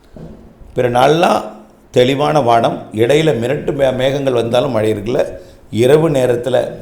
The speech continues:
மூ-, பனிப்பொழிவும், அதிகாலை நேரத்துல மூடு பனியும், காலை நேரத்துல கூட மூடு பனியும், பகல் நேரத்துல அதிகபட்ச வெப்பநிலை முப்பத்தைந்தும்,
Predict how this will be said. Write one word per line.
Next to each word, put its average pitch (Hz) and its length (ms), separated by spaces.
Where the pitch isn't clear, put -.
மூ-, 123 120
பனிப்பொழிவும், 120 680
அதிகாலை 127 500
நேரத்துல 101 440
மூடு 127 220
பனியும், 110 380
காலை 139 360
நேரத்துல 123 360
கூட 117 160
மூடு 110 240
பனியும், 104 340
பகல் 147 320
நேரத்துல 156 300
அதிகபட்ச 143 340
வெப்பநிலை 120 360
முப்பத்தைந்தும், 110 680